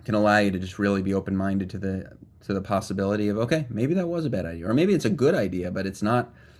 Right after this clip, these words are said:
it's not the thing we really should be focusing on. And, uh, and, you know, it, so often we have these solutions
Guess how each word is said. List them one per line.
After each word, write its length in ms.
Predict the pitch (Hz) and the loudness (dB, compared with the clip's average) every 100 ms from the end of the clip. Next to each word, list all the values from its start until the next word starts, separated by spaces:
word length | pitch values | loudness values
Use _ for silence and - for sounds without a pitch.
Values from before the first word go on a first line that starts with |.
| - - | -20 -16
it's 160 | 101 | -2
not 140 | 127 143 | 0 2
the 80 | 110 | 0
thing 220 | 107 98 | 0 2
we 80 | 95 | 2
really 280 | 98 95 | 0 0
should 140 | 90 98 | -2 -8
be 60 | |
focusing 520 | 90 92 95 92 90 90 | -6 -6 -6 -8 -8 -8
on. 220 | 90 98 - - - - - | -8 -10 -14 -20 -20 -20 -14
And, 540 | - 95 95 92 90 - | -4 -2 0 -2 -4 -8
uh, 360 | - 98 92 85 | -10 -8 -6 -6
and, 360 | - 98 92 - - - - | -4 -4 -4 -6 -14 -20 -6
you 140 | 104 | -4
know, 140 | 95 | -2
it, 120 | 95 - - | -2 -6 -12
so 320 | - 120 107 | 2 6 8
often 360 | 107 107 98 98 | 6 6 0 -2
we 140 | 98 | -2
have 280 | 104 101 95 | 0 0 0
these 160 | 98 92 | -2 -4
solutions 880 | 98 95 101 101 98 92 92 - | -2 0 0 0 -4 -2 -4 -8